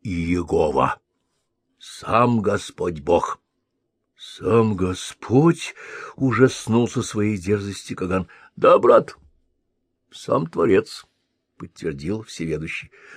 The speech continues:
"Но и он не в одном лице. Его ипостасей столько, сколько и дел. Людей осудит Элогим. Тем часом Цеобат грешников казнит.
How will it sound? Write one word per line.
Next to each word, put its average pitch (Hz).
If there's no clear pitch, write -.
"Но 147
и 170
он 107
не 160
в 165
одном 90
лице. 127
Его 110
ипостасей 160
столько, 208
сколько 185
и 147
дел. 95
Людей 92
осудит 113
Элогим. 95
Тем 85
часом 95
Цеобат 101
грешников 90
казнит. 85